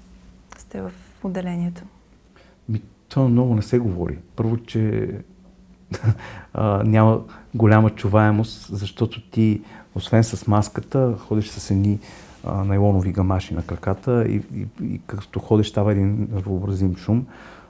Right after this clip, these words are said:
Speaker 2: А, просто ако се говори нещо, то е с една-две думи и се казва: „Направи това, това трябва да се направи, това тук“. Няма,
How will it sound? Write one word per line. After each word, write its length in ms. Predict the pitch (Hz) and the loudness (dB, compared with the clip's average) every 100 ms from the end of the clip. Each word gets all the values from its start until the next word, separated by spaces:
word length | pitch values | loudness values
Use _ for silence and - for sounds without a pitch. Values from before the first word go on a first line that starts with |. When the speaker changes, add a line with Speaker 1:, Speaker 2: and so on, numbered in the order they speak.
| _ | _
Speaker 2:
А, 360 | - 110 107 110 110 - _ _ - | -2 0 2 0 -4 -10 _ _ 2
просто 420 | 131 123 - 127 | 2 4 2 2
ако 240 | 110 - | 2 0
се 140 | 110 113 | -8 -10
говори 360 | 139 110 110 131 | -6 2 4 4
нещо, 300 | 127 127 - | 4 0 -2
то 120 | - | 0
е 40 | 117 | 0
с 220 | - - | -2 -4
една-две 380 | 107 107 101 101 | 0 0 2 0
думи 480 | 101 107 117 123 131 - - - | 4 4 4 2 -4 -14 -18 -6
и 400 | 113 117 117 107 | -2 0 0 -4
се 140 | 101 110 | -6 -4
казва: 440 | 107 104 98 92 | 0 0 2 0
„Направи 400 | 95 - 107 117 | -2 -2 -2 -2
това, 280 | - 110 107 | -2 -2 0
това 160 | - | -2
трябва 160 | 101 107 | -2 -4
да 80 | 104 | -4
се 60 | |
направи, 320 | 101 101 98 95 | -6 -6 -6 -6
това 160 | - | -6
тук“. 300 | 87 - - 95 92 92 - - - - | -8 -10 -10 -6 -4 -6 -14 -20 -16 -6
Няма, 760 | 104 110 117 120 110 104 - | 0 2 2 2 2 0 -4